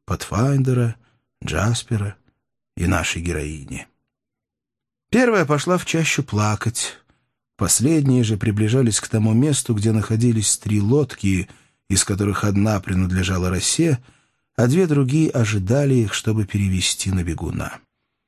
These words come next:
Патфайндер шёл впереди, но, приблизившись к берегу, он вместо того, чтобы идти прямо к лодкам, попросил своих спутников следовать за ним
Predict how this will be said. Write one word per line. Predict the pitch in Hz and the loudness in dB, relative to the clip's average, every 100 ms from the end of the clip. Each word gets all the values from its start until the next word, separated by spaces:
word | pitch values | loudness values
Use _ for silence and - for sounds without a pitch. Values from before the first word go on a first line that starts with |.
| _ _ _ _ _ _ - | _ _ _ _ _ _ -2
Патфайндер | 139 - 233 233 202 | 0 2 2 4 2
шёл | - 196 | 2 0
впереди, | 180 185 175 165 113 107 98 90 _ _ _ _ _ | 0 0 2 2 2 2 2 -2 _ _ _ _ _
но, | 104 117 | 0 2
приблизившись | 113 123 120 127 117 113 - 107 | 2 2 4 2 2 0 0 0
к | 110 | 0
берегу, | 120 170 147 113 113 | 0 2 2 2 2
он | 113 | 2
вместо | 101 113 117 - 110 | 2 0 0 -2 -4
того, | 123 123 110 | 0 2 0
чтобы | - 104 107 | 0 0 0
идти | 107 - | 0 -2
прямо | 107 107 101 92 | -2 0 0 0
к | 92 151 | 0 0
лодкам, | 185 - 98 90 87 - _ _ _ - | 0 0 0 0 -2 -10 _ _ _ -2
попросил | 123 147 143 175 | 2 2 2 2
своих | 156 151 143 | 2 2 2
спутников | 127 - 160 139 131 127 113 | 0 0 0 2 2 2 0
следовать | - 135 120 117 107 | 2 2 4 2 2
за | 101 113 | 2 2
ним | 139 175 139 | 4 4 2